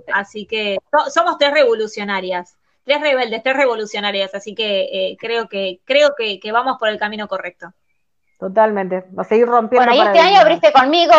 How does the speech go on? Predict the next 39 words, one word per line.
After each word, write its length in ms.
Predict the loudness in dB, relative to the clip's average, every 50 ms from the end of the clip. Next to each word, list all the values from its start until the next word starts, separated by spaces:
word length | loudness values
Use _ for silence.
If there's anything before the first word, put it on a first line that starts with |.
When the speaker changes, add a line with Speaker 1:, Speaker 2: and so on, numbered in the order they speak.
| 8 10 10 10 8 8
Speaker 3:
el, 200 | 6 4 4 2
la, 120 | 4 6
la, 180 | 6 6 6 6
la 140 | 4 4
secundaria, 760 | 2 0 -2 0 0 2 6 8 8 8 8 6 4 2 0 0
Celeste, 680 | 0 0 2 2 2 2 0 0 0 0 0 -2 -8 _ _ _ _ -6
con 120 | -4 -2
el 120 | 0 0
equipo 300 | 0 0 0 0 2 4 6
Speaker 1:
Feliz. 240 | 6 6 6 4 4
Speaker 3:
completito. 760 | 2 0 2 2 2 2 2 -2 -2 0 -2 -2 -2 -2 -6 _ _ _ _ _ _ _ _ _ _ _ _ _ _ _ _ -8
Speaker 1:
Feliz, 680 | -6 -6 -4 -4 -4 -4 -6 -8 -10 -14 _ _ _ _
feliz, 520 | -6 -4 -4 -2 0 0 0 -2 -2 -4 -2
feliz, 400 | -2 -2 -2 -2 -4 -4 -2 -2
feliz. 320 | -2 -2 0 -2 -4 -4
Ese 180 | -4 -4 -4 -4
colegio 300 | -4 -4 -4 -2 -2 -2
es 60 | -2
maravilloso, 920 | -2 -2 -2 -2 -4 -6 -4 -2 0 2 2 0 0 2 2 2 2 0 0
así 320 | -2 -6 -6 -8 -12 -8 -4
que 340 | -2 -2 -2 -2 -4 -8 -10
estoy 640 | -12 -8 -4 -2 0 0 0 0 -2 -4 -6 -6 -6
muy, 380 | -6 -8 -8 -6 -6 -8 -8 -10
muy, 300 | -8 -4 -4 -4 -4 -4
muy 240 | -2 -2 -2 0 0
contenta, 600 | 0 -2 -2 -2 -6 -8 -6 -4 -4 -4 -4 -4
muy 240 | -6 -10 -10 -6 -6
contenta 480 | -6 -6 -4 -4 -6 -4 -4 -2 -2 -2
de 60 | -2
acompañar 540 | -4 -6 -8 -8 -8 -6 -6 -6 -4 -4 -2
a 100 | -2 0
Gaby 480 | 0 0 -2 -2 -4 -10 -10 -12 -12 -14
en 100 | -14 -2
el 40 | 2
Speaker 3:
Con 200 | 2 4 6 6
Speaker 1:
secundario. 480 | 4 4 4 2 2 2 2 4 4
Speaker 3:
A 20 |
P 20 |
N 40 | 4